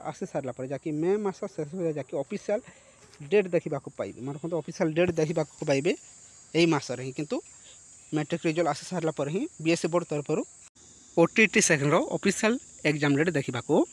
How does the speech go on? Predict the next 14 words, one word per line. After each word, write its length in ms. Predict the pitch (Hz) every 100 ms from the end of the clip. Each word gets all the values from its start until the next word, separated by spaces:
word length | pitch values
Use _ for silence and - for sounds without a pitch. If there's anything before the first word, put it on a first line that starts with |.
| - - - - -
ପାଇବେ। 240 | 98 -
ମନେ 140 | 113 131
ରଖନ୍ତୁ, 240 | 156 165 208
ଜୁନ୍ 180 | 143 143
ମାସରେ 280 | 143 135 143
ହିଁ 80 | 156 170
ହେବାକୁ 240 | 131 131 143
ଯାଉଛି 260 | 131 131 -
ଓ 80 | 143 120
ଟି 60 | 127
ଟି 60 | 139
ସେକେଣ୍ଡର 260 | - 131 131 -
ପରୀକ୍ଷା। 300 | 127 - 214 277 - - - - -
କିନ୍ତୁ 280 | - 185 -